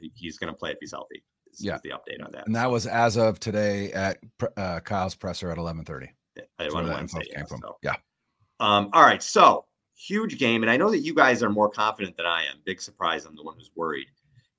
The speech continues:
Speaker 1: Here, here's kind of what I think with the Eagles. I think this is gonna be a heavyweight fight. I mean, if you ask me, this is the matchup. Even if I'm not a Niners fan, I wanna see this matchup. It's gonna be a great, great football game. There's things that the Eagles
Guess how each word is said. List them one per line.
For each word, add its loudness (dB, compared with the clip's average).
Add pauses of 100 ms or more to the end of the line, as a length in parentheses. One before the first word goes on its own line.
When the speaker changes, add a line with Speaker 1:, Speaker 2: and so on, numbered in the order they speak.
(140)
Speaker 1:
Here, 6
here's 6
kind 4
of 6
what 8
I 10
think -2
with -20
the -10
Eagles. -6
I 6
think -2
this 0
is -6
gonna 2
be 2
a -2
heavyweight -4
fight. -2
I -2
mean, 0
if -8
you 2
ask 8
me, 2
this -2
is -4
the -2
matchup. 4
Even -2
if -4
I'm 0
not 4
a -2
Niners -8
fan, -10
I -4
wanna -4
see -14
this -20
matchup. -14
It's -20
gonna -6
be -12
a -14
great, -6 (320)
great -2
football -4
game. -12 (1200)
There's 2
things 4
that 0
the -6
Eagles -2